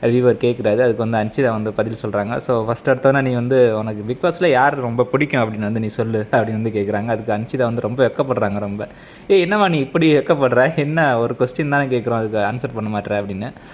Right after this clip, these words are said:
So, எனக்கு வந்து நிறைய பேரை பிடிக்கும், ஆனா ரொம்ப, ரொம்ப பிடிக்கும் அப்படின்னு பார்த்தீங்கன்னா, எனக்கு வந்து விஷாலை ரொம்ப பிடிக்கும் அப்படின்ட்டு ஒரு மாதிரி வெட்கப்படுறாங்க. உடனே அவர் வந்து, "ஏன் அப்படி கொலையிற? அதான் தெரியுமே, இதை தான் சொல்லுவேன்" அப்படின்னு.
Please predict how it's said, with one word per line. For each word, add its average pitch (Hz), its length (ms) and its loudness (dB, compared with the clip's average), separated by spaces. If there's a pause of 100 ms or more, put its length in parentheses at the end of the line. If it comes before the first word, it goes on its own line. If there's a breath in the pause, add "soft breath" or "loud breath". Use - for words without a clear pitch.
(160 loud breath)
So, 175 160 4
எனக்கு 151 220 2
வந்து 170 280 4
நிறைய 143 280 2
பேரை 180 180 2
பிடிக்கும், 156 380 0
ஆனா 151 300 2
ரொம்ப, 147 260 2
ரொம்ப 180 180 2
பிடிக்கும் 151 340 2
அப்படின்னு 120 200 0
பார்த்தீங்கன்னா, 117 240 -2
எனக்கு 123 120 -2
வந்து 120 320 0
விஷாலை 175 300 0
ரொம்ப 131 240 2
பிடிக்கும் 123 320 -2
அப்படின்ட்டு 113 280 -2
ஒரு 120 120 2
மாதிரி 120 240 2
வெட்கப்படுறாங்க. 113 400 0
உடனே 117 280 -2
அவர் 107 240 0
வந்து, 107 400 -2 (420 loud breath)
"ஏன் 175 140 0
அப்படி 160 240 2
கொலையிற? 131 560 4 (140)
அதான் 143 480 2
தெரியுமே, 147 460 2
இதை 117 120 2
தான் 123 200 2
சொல்லுவேன்" 117 320 0
அப்படின்னு. 104 340 -6